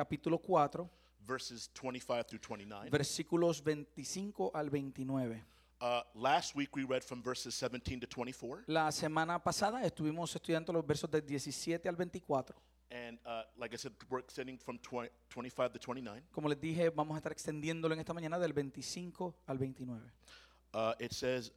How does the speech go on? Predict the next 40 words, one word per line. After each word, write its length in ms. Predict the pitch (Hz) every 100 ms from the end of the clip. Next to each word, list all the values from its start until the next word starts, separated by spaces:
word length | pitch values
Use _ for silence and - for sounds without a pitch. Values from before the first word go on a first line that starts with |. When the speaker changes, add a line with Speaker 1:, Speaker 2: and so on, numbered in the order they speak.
| -
Speaker 2:
"Therefore, 420 | 131 139 - 139
having 280 | 127 127 131
put 160 | - 131
away 300 | 123 123 123
all 220 | 117 117
falsehood, 640 | - 123 131 - 156 127 - - - -
let 120 | 110 117
each 220 | 127 -
one 120 | 127 127
of 120 | 110
you 60 |
speak 320 | 113 - 127 -
the 60 |
truth 460 | - - 135 - - _ - - _
with 180 | 110 117
his 160 | 104 90
neighbor, 380 | 113 131 208 226 - _ _ _ -
for 160 | 127
we 160 | 123 131
are 60 |
members 420 | 117 131 139 135 -
of 160 | 117
one 140 | 113 110
another. 320 | 104 80 - _ _ _ - - _ _ -
Be 160 | 123 123
angry 460 | 131 139 147 151
and 140 | 120 110
do 120 | 107
not 200 | 104 -
sin. 380 | - 135 160 208 - _ _ - - _ -
Do 120 | 123
not 240 | 123 113
let 180 | 123 120
the 80 | 113
sun 260 | - 123
go 160 | 123 110
down 380 | 104 110 113 117
on 160 | 104 107
your 120 | 101
anger, 420 | 110 110 92 87